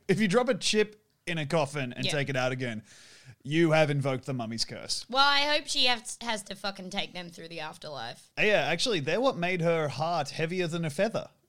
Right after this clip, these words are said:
Speaker 1: Uh, <laughs> in, on the grand scales of Set and Anubis. So, well, uh, you know, well played to you.
Speaker 2: Thank you.
Speaker 1: <laughs> No problem.
Speaker 2: She can't get in the ghost movie theaters.
Speaker 1: Mm.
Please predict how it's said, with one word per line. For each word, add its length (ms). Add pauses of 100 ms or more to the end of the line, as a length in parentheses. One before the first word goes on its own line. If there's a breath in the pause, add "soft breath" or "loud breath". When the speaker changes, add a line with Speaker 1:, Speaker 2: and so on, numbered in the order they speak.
(160)
Speaker 1:
Uh, 760
<laughs> 260
in, 60
on 80
the 60
grand 380
scales 400
of 120
Set 520
and 180
Anubis. 560
So, 600 (200)
well, 300
uh, 400
you 80
know, 180
well 240
played 220
to 80
you. 240
Speaker 2:
Thank 200
you. 200 (160)
Speaker 1:
<laughs> 160
No 100
problem. 400
Speaker 2:
She 60
can't 140
get 160
in 100
the 80
ghost 340
movie 280
theaters. 600 (100)
Speaker 1:
Mm. 340